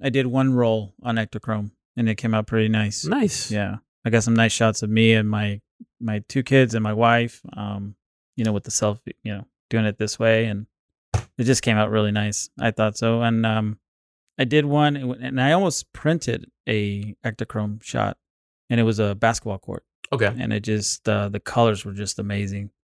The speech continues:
Speaker 1: That was the, out of the two or three rolls that I shot, I shot only one of Ektachrome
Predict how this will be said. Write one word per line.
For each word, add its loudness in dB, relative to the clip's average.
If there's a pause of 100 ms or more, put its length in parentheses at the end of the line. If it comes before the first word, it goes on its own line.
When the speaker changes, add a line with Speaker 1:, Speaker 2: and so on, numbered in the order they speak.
(280)
Speaker 1:
That 2
was 2
the, 2 (520)
out 2
of 2
the 0
two 0
or 0
three 0
rolls 2
that 4
I 2
shot, 0 (340)
I -6
shot 0
only -2
one 0
of -6
Ektachrome -8